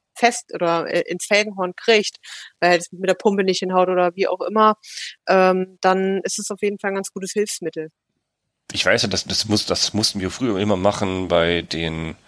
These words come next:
Speaker 2: Schwalbe Mountainbikern. Da, äh, Mountainbike, äh, Reifen, die haben nie, nie geplöppt, die haben nie drauf gekriegt.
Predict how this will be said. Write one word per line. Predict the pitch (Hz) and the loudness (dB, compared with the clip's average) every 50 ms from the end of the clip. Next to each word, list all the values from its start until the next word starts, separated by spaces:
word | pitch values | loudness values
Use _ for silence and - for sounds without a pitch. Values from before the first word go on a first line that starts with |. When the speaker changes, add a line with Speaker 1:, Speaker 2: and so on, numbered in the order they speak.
| - - - - - - - - - - _ _ _ _ _ _ | -20 -20 -20 -20 -20 -20 -20 -20 -20 -20 _ _ _ _ _ _
Speaker 2:
Schwalbe | - - - 90 95 98 90 82 | -4 0 4 4 6 6 6 4
Mountainbikern. | 82 87 92 90 87 82 80 76 73 65 - - 67 64 - - - - - - | 4 4 2 2 0 0 0 2 2 0 -2 -4 -8 -8 -8 -10 -14 -14 -4 0
Da, | 82 80 78 - - 82 78 85 | 0 0 2 0 0 0 0 0
äh, | 82 | 0
Mountainbike, | 87 90 87 90 87 80 82 80 80 80 - - - - - | 2 0 0 0 0 0 2 2 2 0 -2 -6 -6 -4 -4
äh, | - 82 | -2 0
Reifen, | 80 78 78 76 71 - 78 78 80 80 - - 85 85 85 85 82 | 0 0 0 0 0 2 2 2 4 2 0 -2 -4 -4 -4 -6 -8
die | - 87 85 | -8 -4 0
haben | 85 82 82 80 80 | 2 2 2 0 -2
nie, | 87 95 98 98 92 87 82 - - | -2 0 0 0 0 -2 -4 -6 -6
nie | 92 95 | -4 -2
geplöppt, | 90 98 - - - 107 101 - - | -2 -2 -2 0 0 0 0 2 2
die | 92 | 2
haben | 85 87 87 | 2 2 2
nie | 90 95 104 107 | 0 0 0 0
drauf | - - 95 98 - | 2 4 2 2 4
gekriegt. | 98 90 - - 90 82 - - - | 0 -4 -2 -2 -2 -2 -2 -4 -10